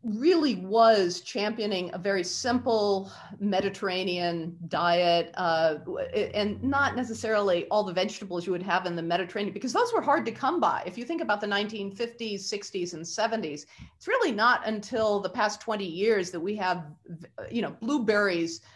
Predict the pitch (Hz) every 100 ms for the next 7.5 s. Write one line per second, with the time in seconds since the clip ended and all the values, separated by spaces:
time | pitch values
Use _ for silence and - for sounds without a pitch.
0 | - 202 185 - 247 233 214 202 220 226
1 | 185 170 170 196 226 165 123 196 185 196
2 | 214 196 180 165 - 208 165 92 - 175
3 | 180 202 240 - 214 190 185 185 185 -
4 | - - - 226 208 208 202 202 269 247
5 | 220 - 175 - - _ - 349 339 269
6 | 254 285 262 240 208 202 214 175 170 139
7 | 123 226 247 339 339